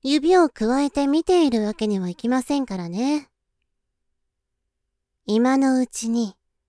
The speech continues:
あなたをきちんと教育して、まっとうな道に進ませるために、あなたをこの施設に呼び出したってわけですよ。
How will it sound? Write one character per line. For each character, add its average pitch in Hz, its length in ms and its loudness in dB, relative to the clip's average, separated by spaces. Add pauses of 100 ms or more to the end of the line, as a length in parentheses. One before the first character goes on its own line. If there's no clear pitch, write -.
(200)
あ 220 120 -2
な 269 160 2
た 240 220 0
を 202 80 -4
き - 120 -18
ち 311 200 0
ん 330 100 4
と 233 160 -2
教 214 240 0
育 240 280 -2
し - 100 -10
て、 240 260 -4 (600)
ま 196 140 0
っ 202 60 -4 (120)
と 247 120 2
う 262 60 2
な 262 140 0
道 254 220 -2
に 254 200 0
進 254 240 -2
ま 277 100 0
せ 285 140 -2
る 262 140 0
た 208 100 -8
め 226 160 -2
に、 220 260 -4 (840)
あ 240 120 0
な 302 160 2
た 277 180 2
を 220 60 -2
こ 226 160 -4
の 277 140 2
施 285 80 -4
設 311 280 -2
に 208 160 0
呼 185 80 -2
び 208 120 -2
出 294 160 2
し - 100 -12
た 302 140 -2
っ - 60 -6 (100)
て 226 100 -4
わ 214 140 -4
け 196 100 -10
で 180 100 -10
す - 160 -16
よ。 233 280 -4